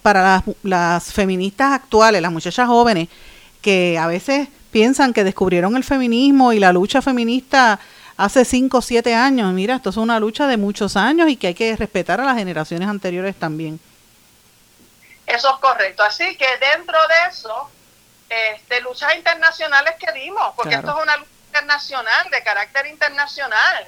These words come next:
Speaker 2: Eso es, eso es la tabula rasa de esto. Porque el reclamo era cómo es que Rafael Hernández Colón permitió que lo acompañara en esa delegación para recibir un, un, ese, es-, ese honor,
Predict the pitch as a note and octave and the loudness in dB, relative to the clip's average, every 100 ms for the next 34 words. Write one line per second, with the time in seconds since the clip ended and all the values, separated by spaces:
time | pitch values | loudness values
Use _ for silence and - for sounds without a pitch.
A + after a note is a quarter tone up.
0 | - G#3 C#4+ D#4 D#4 B3 C4+ E4 E4+ A#3+ | -16 -6 -2 0 -2 -6 -4 -2 -2 -2
1 | A3+ B3 D4+ C4+ B3 C4 C4+ A3 E4+ - | -2 -4 -4 -2 -4 -2 -4 -4 -8 -10
2 | F#3+ - - - - - C4 B3+ C4 B3+ | -12 -12 -20 -20 -20 -4 -2 0 -4 -4
3 | B3+ A#3+ B3+ C4 D#4+ F4+ G4 D#4 B3 B3+ | -6 -6 0 0 0 -2 -2 0 -2 -4
4 | C#4 D#4+ F4 C#4+ A#3 G#3 G#3 G3+ A3+ C#4+ | -8 -8 -8 -10 -8 -8 -6 -6 -8 -10
5 | D4+ D#4 D#4 D4+ C#4+ C#4+ A#3 - C4+ C4 | -8 -8 -8 -8 -4 -4 -4 -6 -2 -2
6 | B3 A#3+ A#3 A#3 A3 G#3 B3+ C#4+ A#3+ - | -2 -10 -16 -18 -18 _ -8 -4 -4 -6
7 | _ _ - - _ - B3 A#3+ A3+ - | _ _ -20 -20 _ -4 -4 -2 -2 -4
8 | A3+ A3 - G#3+ G#3+ A3+ D4+ D4+ D4 D#4+ | -14 -10 -6 -6 -6 -6 -6 -8 -12 -6
9 | D4+ C#4 B3 A3+ G#3 G3+ F#3+ - B3+ C4+ | -4 -4 -10 -12 -8 -8 -8 -16 -4 -2
10 | A#3 G#3 F#3+ F#3 F#3 - G3 A#3 C#4 D4 | -2 -2 -2 -4 -12 -14 -14 -10 -10 -8
11 | C#4 - B3 B3+ B3+ A#3+ A#3+ C4+ A#3 G3 | -10 -10 -12 -10 -6 -6 -4 0 0 0
12 | A3+ - - - A3+ C4 B3+ - B3 B3 | -2 -8 -10 -8 -4 0 -2 0 0 2
13 | B3 B3 | 0 -2